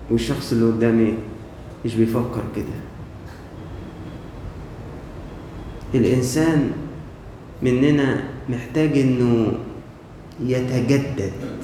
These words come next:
فلما يتجدد أخلاقه تصير أخلاق جديدة. الإنسان مح-، مننا محتاج إنه يعيش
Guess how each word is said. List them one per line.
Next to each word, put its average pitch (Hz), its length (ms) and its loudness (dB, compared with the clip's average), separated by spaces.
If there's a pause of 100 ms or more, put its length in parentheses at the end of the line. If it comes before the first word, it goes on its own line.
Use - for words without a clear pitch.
(1200)
فلما 135 560 6
يتجدد 117 760 4 (580)
أخلاقه 123 720 2
تصير 120 400 2 (100)
أخلاق 113 600 0 (180)
جديدة. 101 440 0 (1120)
الإنسان 139 500 6
مح-، 139 280 2
مننا 147 320 6
محتاج 139 520 2
إنه 131 260 6
يعيش 160 600 4